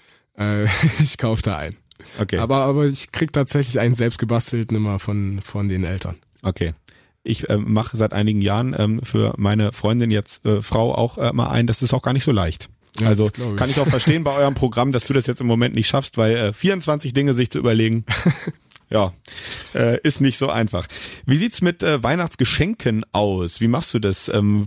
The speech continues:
Speaker 2: planst du langfristig, eben weil du auch weißt, oh, straffes Programm, nicht, dass am Ende was fehlt, oder läufst du dann lieber am dreiundzwanzigsten zwölften noch mal los und holst noch schnell alles?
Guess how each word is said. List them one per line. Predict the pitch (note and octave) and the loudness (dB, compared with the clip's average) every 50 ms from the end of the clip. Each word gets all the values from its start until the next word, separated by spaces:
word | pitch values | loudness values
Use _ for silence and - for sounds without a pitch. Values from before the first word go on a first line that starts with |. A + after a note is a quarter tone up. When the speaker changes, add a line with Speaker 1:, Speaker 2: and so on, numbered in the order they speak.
| - | 0
Speaker 2:
planst | - - A#2+ B2 D#3+ F#3 - - | 0 0 2 2 0 -2 -2 0
du | - C3 | 0 2
langfristig, | A#2+ A#2 D3+ G3+ G3 - - G#3+ G3+ - - A#3 G3+ - - | 2 2 2 0 0 0 0 0 0 0 -4 -6 -4 -2 0
eben | C#3 C3+ C3 | 0 2 2
weil | B2 C3 D3+ | 2 2 2
du | E3 | 2
auch | - B2 A2 | 0 0 0
weißt, | A#2 A#2+ B2+ D3+ E3 - - - | 0 2 2 0 0 -2 -4 -2
oh, | - C#3 D3 E3 | 0 2 2 2
straffes | - - - C3+ C3 D3+ C#3 - | 2 0 0 0 2 2 0 2
Programm, | - C3+ A#2 A2 A#2+ C3+ F#3+ G3 | 0 0 0 2 2 0 2 2
nicht, | D3 C#3 C3 - | 0 0 0 0
dass | C#3 C3 | 0 0
am | C#3 - | 0 0
Ende | C#3 C#3 C3+ C3 | 0 0 0 0
was | B2+ B2 - - | 0 0 0 0
fehlt, | - C#3+ D#3 F#3 G#3 G3+ - | 2 2 4 4 2 2 2
oder | D#3+ D3+ D3 D3 D3 C#3+ C3+ - - - _ _ _ _ - | 2 2 4 4 2 2 0 -4 -10 -20 _ _ _ _ 0
läufst | A#2 B2+ C#3 C3+ - - | 2 2 2 2 0 -2
du | C#3+ | -2
dann | C3+ B2+ B2 | 0 2 2
lieber | C3 C3 B2+ B2+ - | 2 2 2 0 0
am | B2 A#2+ B2 A#2 A2+ G#2 - _ _ _ _ _ _ _ | 0 0 0 0 -2 -4 -8 _ _ _ _ _ _ _
dreiundzwanzigsten | - - A#2 B2 B2 - - B2 A#2 - B2+ - - - A#2+ A2 G#2+ G#2 - | -2 0 0 0 0 0 0 -2 0 0 -2 -2 0 2 2 2 2 2 0
zwölften | - B2 A#2+ A2+ - - - A2 | 0 2 2 2 0 -2 -2 -2
noch | A2 G#2 | 0 0
mal | G#2 G#2+ G#2+ | 0 2 2
los | A2 A2 A2 A2 G#2+ - | 2 2 2 0 0 -2
und | - - G2 G2 - - - _ _ _ - | -2 -2 -2 -2 -2 -6 -14 _ _ _ 0
holst | C3 B2+ - - | 0 0 0 -2
noch | A#2+ G#2+ | -4 -2
schnell | - - A2 A2 | -2 -2 -2 0
alles? | A2 G#2 G#2 G#2 - - | 2 2 2 0 0 -4